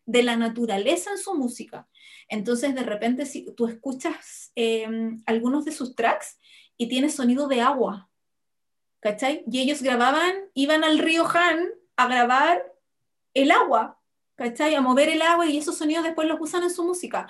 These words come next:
O, no sé, pues tenían una can-, mientras estaban haciendo Superband, tenían una canción que hablaba de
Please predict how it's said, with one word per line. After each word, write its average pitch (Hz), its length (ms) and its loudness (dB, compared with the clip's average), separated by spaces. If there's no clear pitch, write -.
O, 233 280 4
no 233 100 0
sé, 262 140 0
pues 226 140 -2
tenían 233 320 0
una 254 200 0
can-, 226 240 -4
mientras 233 260 -2
estaban 247 300 -4
haciendo 294 260 -4
Superband, 277 460 -4
tenían 254 300 2
una 269 180 0
canción 254 460 -2
que 277 100 -4
hablaba 247 380 0
de 247 300 -4